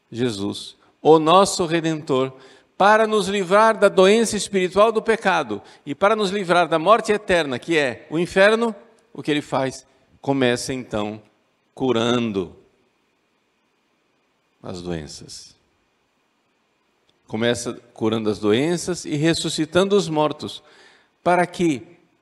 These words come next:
se visse o poder que Ele tem,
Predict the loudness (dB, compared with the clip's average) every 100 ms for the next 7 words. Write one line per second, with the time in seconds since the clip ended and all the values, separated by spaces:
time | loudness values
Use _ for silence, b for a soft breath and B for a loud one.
0 | _ -18 -12 -6 -6 -4 -4 -4 -4 -8
1 | -10 -16 -20 _ _ 0 0 4 4 6
2 | 8 8 6 0 -2 -2 -4 -6 -10